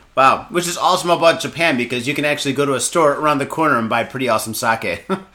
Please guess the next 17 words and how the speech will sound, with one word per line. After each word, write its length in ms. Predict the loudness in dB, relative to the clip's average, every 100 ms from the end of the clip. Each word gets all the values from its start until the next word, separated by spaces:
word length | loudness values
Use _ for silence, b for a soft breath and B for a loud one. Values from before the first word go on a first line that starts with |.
| B B
<laughs> 680 | B B _ -6 -4 -4 -6
Go 100 | -6
figure, 320 | -6 -6 -6
right? 260 | -6 -8 -12 B B B B _
But, 240 | 4 4 4
uh, 140 | 2
yeah, 220 | 6 6
this 160 | 6 0
is 120 | -4
pretty 240 | -4 -2 -2
sweet, 340 | -2 -2 -2
man. 200 | -2 -4
I 100 | -2
really 280 | 2 4 4
like 220 | 2 -2
this 180 | -4 -6
one. 280 | -6 -8